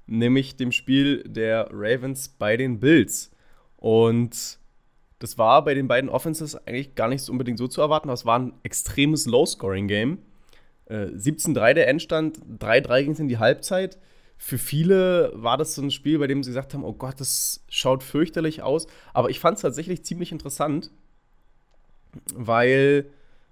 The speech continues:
ja, Jackson irgendwie nicht so, so, so rennen konnte, wie er wollte.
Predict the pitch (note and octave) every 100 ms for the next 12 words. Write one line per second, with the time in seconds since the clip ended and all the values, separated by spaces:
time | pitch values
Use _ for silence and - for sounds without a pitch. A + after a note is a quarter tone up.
0 | _ _ - G#2+ C#3+ E3+ A2 - C3 -
1 | F#3 C3+ D#3 D3+ D#3 - - - C3 C3
2 | C#3+ D3 D3 C3+ C3 A2+ B2 D#3+ F3 D#3+
3 | C3+ C3+ A#2 A#2 D3 G3+ F#3+ D#3+